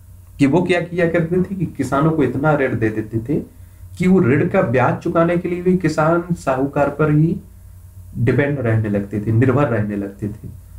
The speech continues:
उसके बाद कुछ समय बाद उनकी किसानों की जमीन हड़प ली जाती थी, उनकी जमीन छुड़ा ली जाती थी, उनके बच्चों को गिरवी रख लिया जाता था।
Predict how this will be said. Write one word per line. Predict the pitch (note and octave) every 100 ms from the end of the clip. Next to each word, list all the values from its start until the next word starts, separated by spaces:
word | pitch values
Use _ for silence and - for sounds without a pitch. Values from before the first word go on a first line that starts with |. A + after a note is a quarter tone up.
| -
उसके | D3+ D3+
बाद | E3 E3 -
कुछ | E3 D#3+
समय | D3+ D#3
बाद | D3+ D3
उनकी | C#3 - D#3+ D#3+ D#3+ - -
किसानों | B2 A#2+ B2+
की | C3
जमीन | A#2 A2+ B2+
हड़प | A2+ A2 G#2+
ली | G#2+
जाती | G#2 G2+ - G2+
थी, | - A2+ - - - - -
उनकी | A2+ A2+ A2
जमीन | A#2 B2+ C#3+ C#3
छुड़ा | - A#2 A2
ली | G#2+
जाती | G#2 G2 G2
थी, | - A2+ A2+ - - -
उनके | B2+ B2 B2+
बच्चों | A#2+ A#2+ D#3
को | D#3
गिरवी | A#2 A2+ A#2+ D#3
रख | C3 -
लिया | A2 A2
जाता | G#2 G2+ G#2 -
था। | A#2+